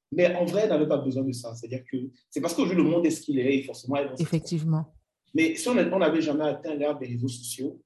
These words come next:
Speaker 1: elles auraient toujours été successful. Euh, on les connaissait, les Geneviève, les Rita, les Success Attic, c'était le village d'or de Hollywood avec ces, toutes ces filles-là, toutes ces actrices-là. Donc, Annie Dibia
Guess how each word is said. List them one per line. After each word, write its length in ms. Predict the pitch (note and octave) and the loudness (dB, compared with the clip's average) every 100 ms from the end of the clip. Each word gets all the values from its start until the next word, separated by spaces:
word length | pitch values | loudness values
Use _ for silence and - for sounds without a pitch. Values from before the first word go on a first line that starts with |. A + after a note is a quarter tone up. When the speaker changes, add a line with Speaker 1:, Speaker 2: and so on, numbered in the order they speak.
| _ | _
Speaker 1:
elles 160 | - C#3 | -2 2
auraient 180 | D3 | 0
toujours 240 | D3 C3+ D3 | 0 -2 -2
été 140 | - | -2
successful. 800 | C3+ - - C3 - - A#2 - - _ _ _ _ | -8 -12 -10 -10 -10 -14 -12 -12 -16 _ _ _ _
Euh, 60 | B2 | -2
on 80 | E3+ | 4
les 120 | F3 | 4
connaissait, 400 | - B2+ C3+ - | 4 0 0 -2
les 120 | D3 B2 | 2 2
Geneviève, 540 | B2 B2 A#2+ D#3+ D3+ | 2 0 2 2 2
les 100 | B2 | 0
Rita, 420 | A#2+ D#3 - B2 B2+ | -4 -4 -2 0 0
les 60 | A#2+ | -4
Success 340 | - - - | -8 -14 -12
Attic, 260 | A#2 C#3 D#3 | -12 -6 -6
c'était 220 | - D#3 | 2 2
le 140 | B2+ A#2+ | 2 -2
village 400 | A#2 C#3 C#3+ - | 2 4 4 6
d'or 240 | C#3+ C3+ | 6 6
de 60 | G#2+ | 2
Hollywood 600 | C3 C3+ - C4 E3 - | -2 -2 0 2 2 -2
avec 200 | - C#4 | -4 -2
ces, 140 | D4 - - | -4 -6 -12
toutes 120 | - | -14
ces 100 | - - | -6 -6
filles-là, 400 | - - - - _ - - - _ | -6 -10 -10 -14 _ -20 -20 -20 _
toutes 100 | - | -12
ces 160 | - B2+ | -4 -4
actrices-là. 460 | - B2 - - _ _ _ | -4 -8 -8 -14 _ _ _
Donc, 120 | F3+ G3 | -2 4
Annie 140 | D4+ | 4
Dibia 480 | - D3 C#3 C3 - | 4 2 2 2 -8